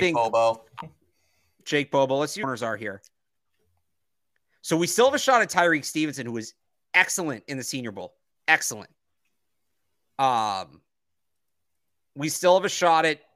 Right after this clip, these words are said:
Speaker 1: Jordan Battle, right?
Speaker 2: Okay.
Speaker 1: Who
Speaker 2: I
Speaker 1: is
Speaker 2: like Jordan
Speaker 1: another
Speaker 2: Battle.
Speaker 1: player who is definitely gonna be on their radar.
Speaker 2: Yeah, he is. Alabama kid.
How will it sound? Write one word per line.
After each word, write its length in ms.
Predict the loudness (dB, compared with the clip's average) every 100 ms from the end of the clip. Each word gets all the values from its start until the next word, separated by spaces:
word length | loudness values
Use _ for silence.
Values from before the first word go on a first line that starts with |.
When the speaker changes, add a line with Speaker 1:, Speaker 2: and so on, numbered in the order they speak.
| _ _ _ _
Speaker 1:
Jordan 340 | -6 -2 -2
Battle, 440 | 2 2 2 -2 -14 _ _ _ _ _ _ _ _ _ -4 -4 _ _ -2
right? 200 | -2 -4 _ _ _ -20 -18 -20 -20 -20 -20 _ _ _
Speaker 2:
Okay. 300 | -16 -14 -10
Speaker 1:
Who 200 | -6 -2
Speaker 2:
I 40 |
Speaker 1:
is 80 | 2
Speaker 2:
like 220 | 4 2
Jordan 200 | 2 2
Speaker 1:
another 180 | 2 2
Speaker 2:
Battle. 180 | 2 4
Speaker 1:
player 160 | 2 0
who 280 | -6 -8 -12 -14
is 140 | -12
definitely 520 | -14 _ _ _ -12
gonna 120 | -10
be 140 | -8 -8
on 180 | -10 -12 _ _
their 160 | -10 -8
radar. 420 | -6 -8 -8 -10 _ _ _ -12
Speaker 2:
Yeah, 240 | -2 -2
he 180 | -2 -6
is. 180 | -6 0
Alabama 500 | 4 4 4 0 -2
kid. 380 | -6 -10 -10 -10